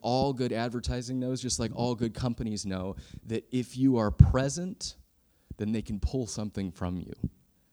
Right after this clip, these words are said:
because you voted for that. When I walk into pavilions, when I'm present in pavilions instead of Ralph's, I voted for pavilions, <laughs> right? When I, when I choose to stay in my marriage, thank God,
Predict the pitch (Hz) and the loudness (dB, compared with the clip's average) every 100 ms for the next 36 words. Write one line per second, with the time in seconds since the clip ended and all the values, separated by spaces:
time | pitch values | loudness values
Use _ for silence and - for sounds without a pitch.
0 | _ _ - 110 101 107 95 92 90 87 | _ _ -4 -2 0 -2 0 0 0 -4
1 | - - - - _ _ _ - 113 131 | -8 -12 -14 -20 _ _ _ -2 2 4
2 | 120 123 143 - 127 143 147 139 120 123 | 6 8 6 2 -2 0 0 0 2 4
3 | 95 98 98 95 123 120 117 107 104 107 | 4 0 -2 0 -2 0 -2 -2 0 0
4 | 113 104 95 117 101 101 87 82 - - | 0 -2 -4 -4 -4 -2 -2 -4 -10 -12
5 | 110 101 104 104 92 98 87 - 104 92 | -10 -4 -2 -2 -2 -4 -6 -8 -10 -8
6 | 82 - - - 156 - - - _ - | -8 -8 -8 -2 -4 -4 -20 -20 _ -2
7 | 113 143 - _ _ _ 120 135 131 131 | 0 0 -4 _ _ _ 2 4 4 2
8 | 135 120 113 - 135 139 123 - - 120 | 0 -2 0 2 6 4 2 -4 0 0
9 | 90 - - 120 123 127 82 - _ _ | 2 -2 0 -2 -2 -2 -4 -10 _ _
10 | _ _ 117 127 110 98 117 95 - - | _ _ 0 2 2 0 0 -2 -6 -16
11 | - _ _ - 95 82 85 - | -20 _ _ -8 -6 -6 -10 -14